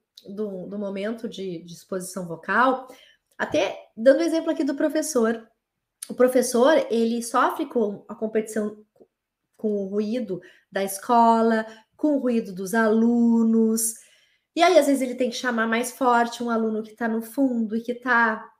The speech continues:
perturbando a aula. Mas tem formas de chamar o João lá no fundo da aula.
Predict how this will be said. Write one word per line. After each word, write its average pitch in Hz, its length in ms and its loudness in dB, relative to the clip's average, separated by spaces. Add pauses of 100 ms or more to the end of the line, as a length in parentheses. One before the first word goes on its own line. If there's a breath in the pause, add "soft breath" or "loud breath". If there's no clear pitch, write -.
(140)
perturbando 214 580 0
a 233 460 4
aula. 226 580 0 (540 soft breath)
Mas 330 200 -2
tem 440 180 2
formas 403 520 0
de 240 80 -4
chamar 226 720 0 (140)
o 233 120 -2
João 226 520 2
lá 208 100 -2
no 208 120 -4
fundo 202 280 -10
da 190 160 -2
aula. 170 520 -4